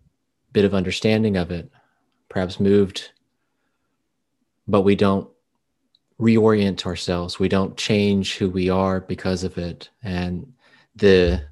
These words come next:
the seeds of that reconciliation, what it could grow into, the solidarity that bring, that, that comes, that comes forth from that, the, the fruit of reconciliation never manifest. And so,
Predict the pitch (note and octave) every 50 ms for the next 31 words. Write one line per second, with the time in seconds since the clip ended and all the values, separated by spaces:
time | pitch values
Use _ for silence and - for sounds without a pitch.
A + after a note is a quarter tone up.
0 | - _ _ _ _ _ _ _ _ _ _ - - - - - - B2 A#2 A#2
1 | A2+ A2 G2+ G2 - G2+ F2 G2 F#2 F2+ E2 F#2+ F#2 F2+ - F#2+ F2+ - - F#2+
2 | F#2 F2+ F2+ F2+ F2+ F2+ - - - F2+ F2 F2 F2+ F2 E2+ - - F2+ E2+ -
3 | G2+ F#2+ F#2 F#2 F#2 F2+ F2+ F2+ - - F#2 F2 F2 E2+ E2+ E2+ F2 - _ _
4 | _ _ _ _ _ _ _ _ _ _ - - _ - A2 - - G#2 G2+ G2
5 | F#2+ F#2 F2 F#2 G2 G2 F#2+ F#2 E2 F#2 F2 - - - F#2+ F#2 F#2 E2+ - F2
6 | F2 E2+ E2 - _ _ _ A2 G2+ F2+ E2 - - G#2 F#2 F2+ F2 E2+ - -
7 | - - F2 E2+ C2+ - _ _ _ _ _ _ _ _ _ _ _ _ _ _
8 | - - G2 - - - - G#2 G2+ G2 - - G2 F2 E2+ F2 E2+ E2+ E2+ E2
9 | - _ _ _ _ _ _ - F#2 F2+ F2 F2 G#2 - - - - C3 B2 A2+
10 | - - G2+ F2 F#2+ F#2 - - F2+ E2+ E2 - F#2+ F2 F2 E2+ E2+ F2 D#2+ D#2
11 | - F2 E2+ E2 E2+ F#2 - _ C#2+ C#2+ - - - _ _ _ _ _ _ _
12 | _ _ _ G#2 G2 F#2 F#2 F2+ F2+ F#2 F#2+ F#2+ - - F2+ F2 F2 - - -
13 | - - - _ _ _ _ _ _ _ _ _ _ _ _ - F#2 F2+ F2 F2
14 | - - G2+ F#2+ F#2 F#2 F2+ F2+ F2 F2 F2 -